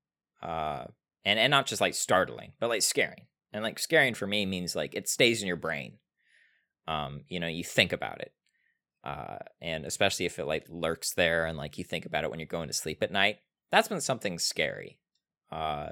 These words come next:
not, like, just you jump out of your seat because something appeared on the screen, like, suddenly. That can be scary, but it's usually, like, the story itself has to be scary. Or the actual, like, enemy in the story, the monster in the story has to be scary. Or the idea of it, or the curse,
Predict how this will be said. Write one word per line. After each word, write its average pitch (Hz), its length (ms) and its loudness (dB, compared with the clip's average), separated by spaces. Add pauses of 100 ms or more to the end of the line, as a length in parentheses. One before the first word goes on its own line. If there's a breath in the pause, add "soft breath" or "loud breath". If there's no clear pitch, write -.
not, 110 200 2
like, 98 200 4
just - 260 -4
you 95 80 0
jump 92 180 2
out 95 80 4
of 90 40 2
your 82 100 -2
seat - 300 -4
because - 240 -8
something 82 260 -8
appeared 78 260 -4
on 69 80 -8
the 71 60 -10
screen, 69 400 -12
like, 64 140 -14
suddenly. 58 400 -10 (360)
That 95 160 2
can 233 260 6
be 175 100 4
scary, 85 560 4 (100)
but 80 340 0
it's - 220 -4
usually, 143 340 2
like, 90 220 4
the 107 80 -4
story 120 380 4
itself - 580 -2 (140)
has 69 160 -8
to - 80 -18
be - 80 -10
scary. - 440 -10 (300)
Or 82 180 0
the 92 140 2
actual, 95 320 2
like, 73 200 -4 (100)
enemy 87 460 0 (140)
in 87 100 -10
the 69 80 -12
story, 60 340 -8
the 82 80 -8
monster 82 400 -6
in 69 40 -10
the - 60 -14
story - 220 -10
has - 180 -12
to - 60 -20
be - 80 -16
scary. - 460 -12 (680)
Or 78 100 -10
the 80 140 0
idea 90 300 2
of - 100 -8
it, - 100 -12
or - 60 -12
the - 100 -14
curse, - 540 -4